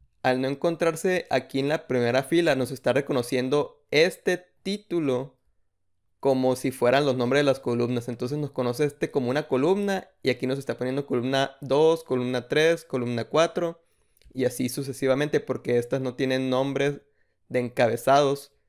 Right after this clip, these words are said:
Si, por ejemplo, si esto estuviera en la primera fila, no tendríamos ningún problema, pero no siempre es esta situación.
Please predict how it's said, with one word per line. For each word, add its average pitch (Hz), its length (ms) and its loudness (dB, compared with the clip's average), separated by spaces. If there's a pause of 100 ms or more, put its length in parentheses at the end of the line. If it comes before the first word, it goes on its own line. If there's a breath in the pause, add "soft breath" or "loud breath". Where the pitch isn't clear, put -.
(440)
Si, 147 160 -4
por 139 180 0
ejemplo, 170 640 0
si 127 560 -4
esto 135 720 0
estuviera 127 460 0
en 147 60 2
la 131 120 -2
primera 120 280 -2
fila, 151 260 0
no 120 160 -2
tendríamos 131 480 0
ningún 117 340 -4
problema, 156 540 0 (600)
pero 156 360 6
no 175 180 4
siempre 202 520 2
es 147 120 -2
esta 165 200 -6
situación. 120 600 -4